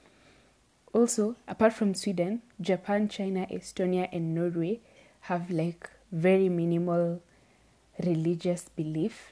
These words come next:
Rather, they really don't believe in religion, you know? It's crazy.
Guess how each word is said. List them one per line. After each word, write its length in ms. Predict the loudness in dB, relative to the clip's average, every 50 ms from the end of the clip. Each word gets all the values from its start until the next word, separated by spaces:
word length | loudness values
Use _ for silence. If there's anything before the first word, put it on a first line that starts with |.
| -6
Rather, 480 | -4 -4 -4 -4 -4 -4 -4 -6 -8 -10 -12 -18 _ _ _ _ _ _ _
they 580 | -16 -8 -4 -2 0 0 0 0 0 -2 -4 -6 -10 _ _ _ _ _ _ _ _ _ _ -20 _ _ _ _ _ _ _ _ _ _ _ _
really 320 | 2 4 4 4 4 0
don't 360 | 0 0 0 0 0 0 0
believe 500 | 0 -2 -2 -2 -2 -2 -4 -4 -6 -12 -18 -12
in 420 | -8 -8 -6 -6 -6 -8 -8 -10 -12 -16 -20 -12 -8
religion, 720 | -6 -6 -4 -4 -2 -4 -4 -2 -2 -2 -2 -2 -2 -4 -6 _ _ _ _ _ _ _ _ _ _ _ _
you 140 | _ 0 0
know? 200 | 2 2 -2 -2 -4 -8 _ _ _ _ _ _ _ _ _ _ _ _ -6
It's 220 | -6 -4 -4 -6
crazy. 560 | -2 2 4 4 4 4 2 0 -2 -4 -4